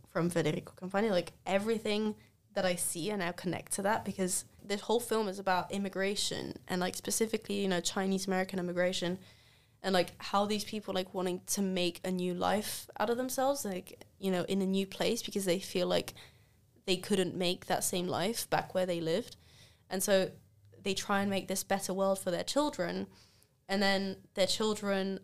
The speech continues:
are also, like, not happy with their parents. And it's, like, this whole, like, crazy conflict because they're both living in, like, different worlds because they're in different generations. They live in, like, completely different headspaces.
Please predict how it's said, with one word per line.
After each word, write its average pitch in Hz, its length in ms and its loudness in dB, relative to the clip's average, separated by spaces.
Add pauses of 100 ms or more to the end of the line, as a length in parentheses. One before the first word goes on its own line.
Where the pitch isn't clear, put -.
are 196 120 2
also, 190 260 0
like, 170 180 -4
not - 160 -4
happy 285 260 4
with 214 140 -2
their 190 120 2
parents. 247 480 4
And - 120 -6
it's, 190 120 -6
like, 190 140 2
this 196 140 -10
whole, 214 260 0
like, 190 240 -2
crazy 220 340 -2
conflict 220 680 -4 (360)
because 202 280 -2
they're 202 240 2 (100)
both 208 300 0
living 202 300 -2
in, 165 100 -4
like, - 200 -6
different 190 460 -2
worlds 180 380 2
because 190 240 -8
they're 180 180 0
in 180 140 0
different 185 340 -4
generations. 180 680 0
They 180 140 0
live 185 260 0
in, 180 160 0
like, 185 180 0
completely 185 460 0
different 180 380 0
headspaces. - 640 -2